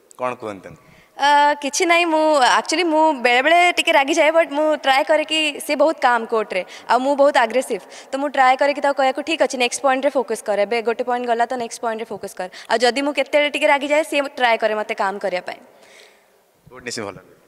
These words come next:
Speaker 2: କୋଅର୍ଡିନେସନ obviously, ଆ, ଦି ଭଉଣୀଙ୍କ ଭିତରେ ନିହାତି ଭଲ ରହିବ, ତ ସେଇ ଜିନିଷଟା ଆମ ଭିତରେ ଭଲ ରୁହେ ସବୁବେଳେ।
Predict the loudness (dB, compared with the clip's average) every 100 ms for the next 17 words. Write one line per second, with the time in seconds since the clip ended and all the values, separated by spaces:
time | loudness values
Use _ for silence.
0 | -6 -2 0 -2 -2 -2 0 -2 -4 -6
1 | -2 0 0 -2 -4 -4 -2 -2 0 0
2 | 0 -2 -2 -2 0 2 0 0 -2 0
3 | 2 0 -2 -4 -4 -2 -2 -2 -6 -4
4 | -2 -2 -4 -6 -8 -10 -12